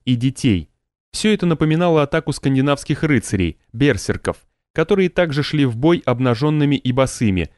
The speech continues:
опьянённые особым наркотическим настоем, притуплявшим страх и боль.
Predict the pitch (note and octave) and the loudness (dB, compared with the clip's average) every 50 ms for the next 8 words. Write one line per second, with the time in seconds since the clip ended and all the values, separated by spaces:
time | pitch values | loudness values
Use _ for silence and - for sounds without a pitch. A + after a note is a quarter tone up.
0 | _ _ _ - A#2+ - C3 C3 C#3 D3 E3 E3+ E3+ D#3+ D#3 D3+ C#3+ - B2+ B2 | _ _ _ -6 -6 -4 -2 0 0 0 0 0 0 0 0 0 0 0 -2 -2
1 | - - D#3+ D#3 D3+ D3 C#3+ C3+ - - C3 B2+ - C#3 - C3 - - B2+ A2 | -2 -2 -2 0 0 0 0 0 0 -2 -4 -2 -4 -4 -6 -6 -4 -2 -2 -2
2 | G#2+ G2+ G2 - - - D#3 E3 F3 E3+ D3+ - _ _ _ - C3+ B2+ A#2+ - | 0 0 -2 -2 -2 -2 0 0 0 0 -2 -6 _ _ _ 0 0 0 2 2
3 | A#2 - B2+ C3 C#3+ - - - A#2+ G#2 - - - A#2 A#2+ B2 - - - A#2+ | 0 0 2 0 0 -2 -2 -4 -4 -4 -4 -4 -2 0 0 0 -2 -4 -4 -2
4 | A#2 A#2 A2+ A#2 G#2 F2+ D#2 | -2 0 2 2 2 2 2